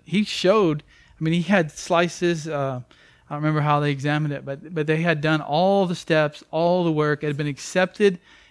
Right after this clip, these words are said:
in a scientific journal, peer-reviewed and everything. And they just, "Hey, you sound like a creationist or intelligent design guy." And he is, he's a Christian, so that helped them boot him out the door. But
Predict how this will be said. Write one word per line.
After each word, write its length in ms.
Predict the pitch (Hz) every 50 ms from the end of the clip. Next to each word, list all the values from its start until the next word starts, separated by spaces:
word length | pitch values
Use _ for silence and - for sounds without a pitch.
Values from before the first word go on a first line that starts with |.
| _ _
in 160 | - 170 156 160
a 180 | 151 147 143
scientific 760 | 135 - - 180 180 180 175 - 196 180 - - 165 156 170
journal, 520 | 151 143 160 160 165 165 165 160 165 160 - _ _ _ _ - _ _ _ -
peer-reviewed 600 | - 170 170 180 196 202 185 160 165 165 170 160
and 80 | 160 151
everything. 520 | 147 143 147 147 - - 143 135 131 131 - _ _ _ _ _ _ _ _ _ _ _ -
And 320 | 165 147 139 139 135 135
they 100 | 139 139
just, 260 | 135 143 127 - - _ _ _ _ _ _ _ _ _ _ _ _
"Hey, 140 | - 190 185
you 120 | 156 151
sound 200 | - - 160 156
like 140 | 156 147 -
a 100 | 160 147
creationist 720 | - _ - 156 151 156 156 - 139 131 131 - - - _
or 300 | - - 131 127 139 139 - _ _ _ -
intelligent 420 | 147 135 151 156 156 147 160 151
design 320 | 143 135 151 151 156 151
guy." 220 | 143 131 110 120 139
And 100 | 151 147
he 80 | 156 170
is, 140 | 214 220 160
he's 180 | 139 185 175
a 60 | 196
Christian, 460 | - - 185 - - - 151 131 131 - _ _
so 280 | _ _ - - 143 143
that 220 | 147 151 147 -
helped 180 | 151 160 160 -
them 220 | - 151 139 131 - _ _ _ _ _ _ _ -
boot 180 | 147 147 147
him 80 | 151 147
out 160 | 147 143 139
the 80 | - 135
door. 240 | 139 147 143 131 127
But 140 | 131 131